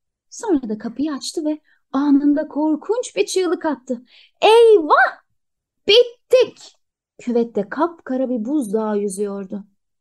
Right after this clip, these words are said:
Anton'un kafası. Annesi "Çabit giyin!" diye haykırdı. Bitler için bittik lafı onları felç eden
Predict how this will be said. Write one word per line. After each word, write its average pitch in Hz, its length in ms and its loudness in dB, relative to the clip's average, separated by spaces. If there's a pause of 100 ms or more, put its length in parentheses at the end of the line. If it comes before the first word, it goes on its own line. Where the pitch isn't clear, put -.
(440)
Anton'un 220 640 -2
kafası. 202 640 -10 (640)
Annesi 392 460 4 (220)
"Çabit - 540 0
giyin!" 247 320 4
diye 254 160 4
haykırdı. 190 600 -8 (800)
Bitler 453 340 4
için 269 280 4
bittik - 460 0
lafı 214 280 -4 (420)
onları 277 440 4
felç 294 320 0
eden 240 360 0